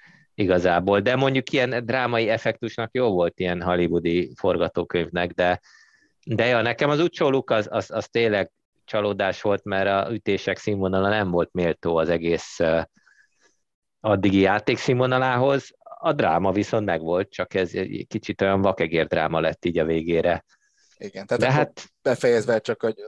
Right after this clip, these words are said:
Speaker 2: Zalatoris visszament, ütött egy,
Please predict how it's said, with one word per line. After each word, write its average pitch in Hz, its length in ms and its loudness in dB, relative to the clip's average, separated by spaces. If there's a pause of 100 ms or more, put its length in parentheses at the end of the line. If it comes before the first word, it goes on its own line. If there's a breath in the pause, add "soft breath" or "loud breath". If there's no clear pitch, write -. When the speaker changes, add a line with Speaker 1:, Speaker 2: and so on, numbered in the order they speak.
(120)
Speaker 2:
Zalatoris 120 520 0
visszament, 123 720 -4 (220)
ütött 127 320 0
egy, 110 220 0